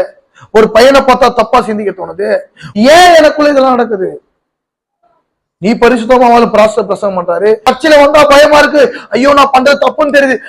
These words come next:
ஆனா வெளியே போனா என் சிந்தனைக்குள்ள தப்பாவே இருக்குன்னு எத்தனை பேர் அப்பேற்பட்ட சிந்தையா வாருங்க. இங்க வந்தா ஏசப்பை பத்தி பேசுறது, அங்க வந்தா ஏதோ ரீல்ஸுக்கு ஊருக்கு அதெல்லாம் பேசுறது,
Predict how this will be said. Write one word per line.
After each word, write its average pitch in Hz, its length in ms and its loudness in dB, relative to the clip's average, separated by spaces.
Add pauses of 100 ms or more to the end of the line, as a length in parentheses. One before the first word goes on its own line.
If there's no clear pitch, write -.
ஆனா 220 180 2 (160)
வெளியே 254 340 2
போனா 220 220 0 (360)
என் - 200 -4
சிந்தனைக்குள்ள 208 500 -2 (140)
தப்பாவே 190 400 -2
இருக்குன்னு 190 340 -10 (460)
எத்தனை 202 420 -10
பேர் 196 160 -4
அப்பேற்பட்ட 185 460 -10
சிந்தையா 175 240 -6
வாருங்க. 165 240 -8 (100)
இங்க 220 180 2
வந்தா 226 160 2 (100)
ஏசப்பை 226 260 0
பத்தி 202 240 -2
பேசுறது, 185 340 -2 (240)
அங்க 226 220 -2
வந்தா 220 260 0
ஏதோ 220 260 2
ரீல்ஸுக்கு 214 540 -2
ஊருக்கு 226 240 -2
அதெல்லாம் 202 240 0
பேசுறது, 190 300 -6